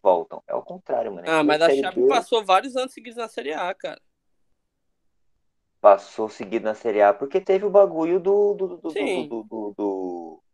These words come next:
Speaker 1: do acidente lá, né? Aí pouparam os caras num, num período aí, porque senão, mano,
Speaker 2: Sim, de
Speaker 1: ia
Speaker 2: fato.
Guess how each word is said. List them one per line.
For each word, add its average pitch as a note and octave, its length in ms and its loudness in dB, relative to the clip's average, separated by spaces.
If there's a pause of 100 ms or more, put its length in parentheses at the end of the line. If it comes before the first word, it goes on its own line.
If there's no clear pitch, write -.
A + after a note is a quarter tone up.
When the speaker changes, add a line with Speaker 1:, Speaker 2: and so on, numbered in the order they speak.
(280)
Speaker 1:
do F#2 100 -4
acidente G3 640 -6
lá, B2+ 200 2
né? F#2+ 180 -8 (100)
Aí - 160 -10
pouparam C3 520 4
os - 100 -14
caras D3 340 4
num, E3+ 320 -12
num E3+ 140 -10
período G3+ 400 6
aí, F#3 220 6
porque C3 200 -8
senão, A2 480 -4
mano, D3 400 -2 (1080)
Speaker 2:
Sim, G#3 320 -2
de F3 60 -10
Speaker 1:
ia G3 40 -6
Speaker 2:
fato. F3 460 8